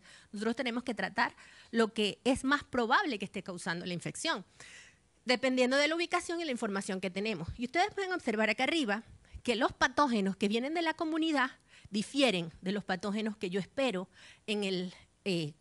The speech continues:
en las patologías adquiridas en el, en el hospital. Y así mismo va a ser el tratamiento. Entonces, la neumonía asociada a la ventilación mecánica,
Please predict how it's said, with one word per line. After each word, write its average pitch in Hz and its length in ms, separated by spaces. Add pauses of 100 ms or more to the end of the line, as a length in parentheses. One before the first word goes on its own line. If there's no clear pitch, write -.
(100)
en 185 180
las 165 140
patologías 185 640
adquiridas 226 480
en 196 140
el, 151 200 (380)
en 196 140
el 170 100
hospital. - 500 (240)
Y 233 100
así 339 200
mismo 311 300
va 202 80
a - 20
ser 180 320 (160)
el 190 160
tratamiento. 160 500 (3250)
Entonces, 349 340
la 302 100
neumonía 269 360
asociada 349 360
a 349 40
la 302 120
ventilación 214 800
mecánica, 165 520